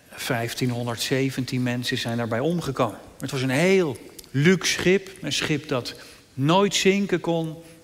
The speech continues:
dachten de mensen, en het verging. En nu zijn er velen, zo blijkt uit die enquête, die zeggen: "Wij leven ook heel luxe, heel comfortabel, maar we stevenen net als die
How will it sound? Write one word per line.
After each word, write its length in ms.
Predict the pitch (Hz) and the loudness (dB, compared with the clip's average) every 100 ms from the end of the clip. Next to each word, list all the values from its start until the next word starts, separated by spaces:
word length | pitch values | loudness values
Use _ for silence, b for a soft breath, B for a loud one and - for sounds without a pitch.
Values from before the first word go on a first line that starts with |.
| - | -6
dachten 380 | 139 147 - 135 | -2 -2 0 0
de 60 | |
mensen, 460 | 139 131 123 - 117 - B B | 0 0 -2 -4 -6 -8 B B
en 160 | - 123 | -4 -4
het 160 | 117 | -2
verging. 480 | - 131 160 165 117 - - - - - - - - _ _ - | -2 0 4 4 2 -6 -18 -20 -20 -20 -20 -20 -20 _ _ -8
En 80 | - | -2
nu 80 | 135 | 0
zijn 220 | 127 113 | 0 -2
er 100 | 101 | -2
velen, 440 | 107 147 151 143 123 B B B B B | 4 4 4 0 -6 B B B B B
zo 160 | - | -8
blijkt 320 | 113 127 127 123 | 0 2 2 0
uit 120 | 113 | -2
die 140 | 127 | -2
enquête, 540 | 113 110 135 120 123 123 | -2 -2 0 0 -2 -2
die 140 | 123 | -2
zeggen: 320 | 127 123 131 | -2 -2 -2
"Wij 120 | 123 | -2
leven 340 | 127 120 107 143 | 0 -2 -2 -4
ook 240 | 151 - - B B B B B | -4 -6 -14 B B B B B
heel 260 | 135 160 | 6 6
luxe, 480 | 170 175 180 - - | 8 6 4 -2 0
heel 280 | 143 180 214 | 6 6 6
comfortabel, 1000 | - 196 175 175 - 165 156 156 147 139 B B B B B | 4 4 4 -2 2 2 2 0 0 -2 B B B B B
maar 180 | 135 | -6
we 80 | 123 | -4
stevenen 560 | 117 160 139 127 135 127 | -2 2 2 2 -2 0
net 200 | 139 139 | 0 -2
als 180 | 131 - | -6 -2
die 320 | 131 110 | -2 -2